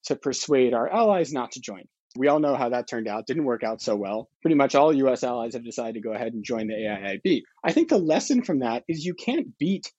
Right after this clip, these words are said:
something with nothing. And the idea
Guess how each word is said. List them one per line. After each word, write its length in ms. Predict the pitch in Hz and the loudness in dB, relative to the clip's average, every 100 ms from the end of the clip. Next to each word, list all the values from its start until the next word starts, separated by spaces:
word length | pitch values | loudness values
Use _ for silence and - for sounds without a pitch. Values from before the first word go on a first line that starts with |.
| _ | _
something 580 | - 185 277 120 120 170 | 2 2 4 0 -4 -4
with 140 | 170 | -2
nothing. 340 | 196 196 - 110 _ _ _ _ - | 0 0 -2 -10 _ _ _ _ -2
And 140 | 165 | 2
the 120 | 175 | 4
idea 540 | 175 165 180 208 226 | 4 4 2 0 0